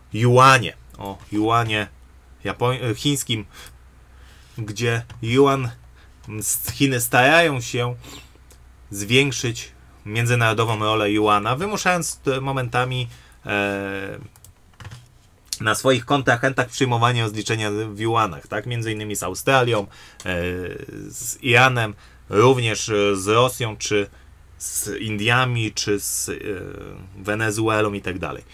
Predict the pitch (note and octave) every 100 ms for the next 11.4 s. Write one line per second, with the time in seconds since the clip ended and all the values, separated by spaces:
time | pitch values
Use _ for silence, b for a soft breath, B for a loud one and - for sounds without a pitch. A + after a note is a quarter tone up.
0 | B B B A2+ B2 B2+ A#2+ - - -
1 | - - - - - - - - - -
2 | - - A2+ G#2+ B2 C#3+ A2+ G2+ A2 G#2
3 | F#2+ A2+ - - A2+ G2+ G2 - - -
4 | E3 D#3 C3 B2+ D#3+ - C#3+ B2 C#3+ C#3
5 | A2+ F#2+ - - - A2 A2 A#2 A#2 A2
6 | B2 A#2+ - A2 F#2+ - C3 A#2+ G#2 -
7 | A#2+ A#2 G#2+ G2+ - A2+ - G#2+ G2 -
8 | A2 G2+ G2+ F2+ B B B B - -
9 | - - - - - A2+ G#2+ - B2 A#2+
10 | A2+ G#2 - B2 B2 A#2 - G#2+ - C#3+
11 | C3 A2+ -